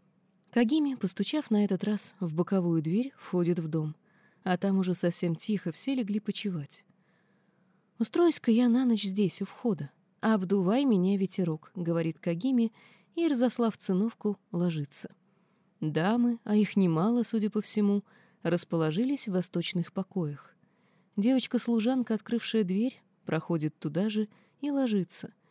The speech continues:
А Кагими некоторое время притворяется спящим, затем, загородив свет ширмой, в наступившей полутьме потихоньку впускает Гэнзи.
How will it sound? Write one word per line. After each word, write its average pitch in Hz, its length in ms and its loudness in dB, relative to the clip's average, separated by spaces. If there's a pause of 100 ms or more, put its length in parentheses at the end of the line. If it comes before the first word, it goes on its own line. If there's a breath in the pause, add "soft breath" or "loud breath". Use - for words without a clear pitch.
(380 soft breath)
А 208 100 0
Кагими 233 400 6
некоторое 190 500 4
время 190 320 4
притворяется 160 640 0
спящим, 220 640 -4 (460 soft breath)
затем, 240 360 4
загородив 226 540 2
свет 208 280 0
ширмой, 262 560 0 (200)
в 160 80 -4
наступившей 185 640 0
полутьме 190 600 -2 (460 soft breath)
потихоньку 185 600 -2
впускает 160 600 -6
Гэнзи. 151 460 -6